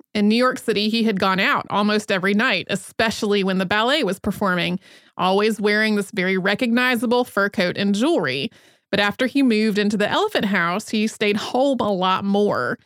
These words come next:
In addition to working, he read a vast number of books, and he also watched a whole lot of T V.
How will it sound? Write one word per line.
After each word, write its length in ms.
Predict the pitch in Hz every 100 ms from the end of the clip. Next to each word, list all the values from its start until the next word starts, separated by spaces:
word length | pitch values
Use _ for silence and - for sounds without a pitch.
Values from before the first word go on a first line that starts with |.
| _ _ _ -
In 80 | 202
addition 380 | 190 214 247 233
to 140 | 220
working, 640 | 196 220 285 - 185 185
he 200 | 214 233
read 320 | 208 190 175 175
a 180 | 214
vast 720 | 202 180 214 185 180 220 - -
number 280 | 185 185 202
of 200 | 208 -
books, 320 | - 208 -
and 100 | 214
he 140 | 247
also 420 | - 214 220 247
watched 460 | 247 196 180 190 -
a 140 | 233
whole 300 | 226 - 262
lot 200 | 202 185
of 100 | 196
T 220 | - 190 175
V. 260 | 175 175